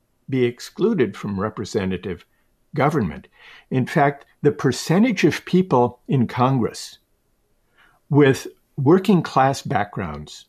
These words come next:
of any kind before they entered Congress is about two percent. And even if you look at state legislatures,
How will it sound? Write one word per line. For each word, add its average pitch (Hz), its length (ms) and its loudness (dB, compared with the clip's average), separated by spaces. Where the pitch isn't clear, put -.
of 110 160 -4
any 120 180 0
kind 85 520 -8
before 120 340 -2
they 107 180 2
entered 113 320 -4
Congress 131 640 -4
is 135 480 0
about 104 380 -6
two 131 160 -2
percent. - 600 -10
And 127 160 -2
even 156 240 2
if 147 180 -2
you 147 60 2
look 127 220 -2
at 117 100 -8
state 117 300 -4
legislatures, - 920 -8